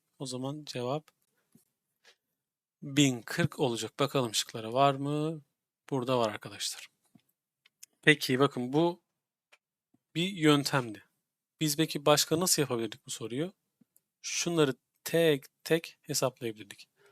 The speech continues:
Mesela bir tanesini hesaplayalım arkadaşlar. Çünkü bunun da hesaplanması önemli. Mesela neyi hesaplayalım? Bir harf, üç rakam olmasını hesaplayalım mı? Şöyle aşağı inelim.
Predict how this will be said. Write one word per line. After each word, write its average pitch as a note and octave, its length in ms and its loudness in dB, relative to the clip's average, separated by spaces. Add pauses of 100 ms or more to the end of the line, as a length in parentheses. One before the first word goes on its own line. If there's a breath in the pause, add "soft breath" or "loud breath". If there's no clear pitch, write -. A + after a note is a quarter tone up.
(220 soft breath)
Mesela C#3+ 340 2
bir G3+ 80 -2
tanesini D#3 440 2
hesaplayalım C#3+ 460 2
arkadaşlar. B2 380 -4
Çünkü C#3 320 -8
bunun D3 200 -2
da C#3+ 40 6
hesaplanması A#2+ 680 -2
önemli. A2 400 -6 (840 loud breath)
Mesela D3+ 240 4
neyi E3+ 140 2
hesaplayalım? D3 680 -2 (1300)
Bir D#3 340 0
harf, D#3 580 4 (420)
üç D3+ 260 -4
rakam D3 260 0
olmasını C#3 360 -2
hesaplayalım C#3 560 -2
mı? G2+ 120 -20 (1500)
Şöyle C#3 300 -10
aşağı C#3 340 -6
inelim. C3 300 -10